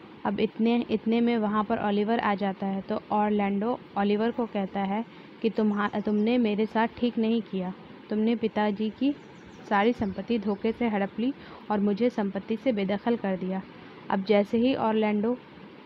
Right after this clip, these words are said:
यह बात, यह बात करके वहाँ से जाता है, तो, तो वहाँ चार्ल्स आ जाता है गप्पे मारने के लिए। अब यह चार्ल्स एक पहलवान है।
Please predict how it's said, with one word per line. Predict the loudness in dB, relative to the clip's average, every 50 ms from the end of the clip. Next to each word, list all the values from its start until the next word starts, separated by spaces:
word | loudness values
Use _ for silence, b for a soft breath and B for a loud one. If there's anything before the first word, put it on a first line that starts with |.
| -20 -20 -12 -4 2
यह | 4 4 4 6
बात, | 4 4 2 2 0 -4 -12 -20 -20 -20 -20 -18 -14 -6
यह | -4 0 2 2 2 4
बात | 4 4 4 4 2 2 2
करके | 2 2 2 2 2 2
वहाँ | 2 2 0 0 0
से | 0 0 0
जाता | 2 2 0 0 2 0
है, | 0 2 0 -2
तो, | -2 -2 -4 -4 -4 -4 0
तो | 0 2
वहाँ | 4 4 2 2 2 2 0 0 -2 -8 -16 -20 -18 -18 -8 0
चार्ल्स | 4 6 8 8 6 4 2
आ | 0 0
जाता | 2 2 2 2 2 0 -2
है | 0 2 0 0 -2 -6 -10 -6
गप्पे | -4 -4 0 2 2 4
मारने | 4 4 2 2 2 0 0
के | -2 -4 -6
लिए। | -4 -4 -6 -6 -8 -14 -20 -20 -20 -20 -20 -14 0 2
अब | 2 4 6
यह | 6 4 4
चार्ल्स | 2 2 4 6 6 6 6 4 2 0
एक | 0 0
पहलवान | 0 0 2 2 4 4 4 4 4 4 2
है। | 0 -2 -4